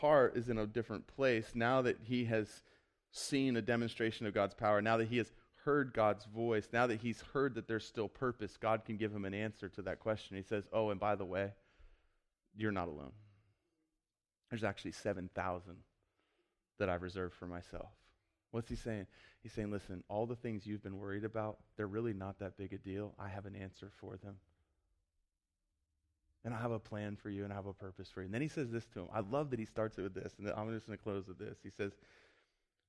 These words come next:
"Go back the way that you came." Think about this.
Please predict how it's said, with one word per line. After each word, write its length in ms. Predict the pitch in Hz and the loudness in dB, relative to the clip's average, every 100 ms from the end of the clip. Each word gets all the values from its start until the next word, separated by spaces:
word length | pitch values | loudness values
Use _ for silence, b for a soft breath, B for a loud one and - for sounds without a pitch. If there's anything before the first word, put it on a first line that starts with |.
| _ _ _ | _ _ _
"Go 140 | - 139 | 0 2
back 260 | 170 170 | 2 -2
the 100 | - | -2
way 160 | 131 120 | 0 2
that 200 | 113 - | 0 -4
you 100 | 107 | -6
came." 340 | - 98 - - _ _ - _ _ _ _ _ _ _ _ _ _ _ _ _ _ _ _ _ _ _ _ _ _ _ _ _ _ _ _ _ _ _ _ - | -8 -12 -12 -16 _ _ -20 _ _ _ _ _ _ _ _ _ _ _ _ _ _ _ _ _ _ _ _ _ _ _ _ _ _ _ _ _ _ _ _ -6
Think 160 | 143 127 | -4 -4
about 240 | 95 87 | -6 -8
this. 160 | 92 | -12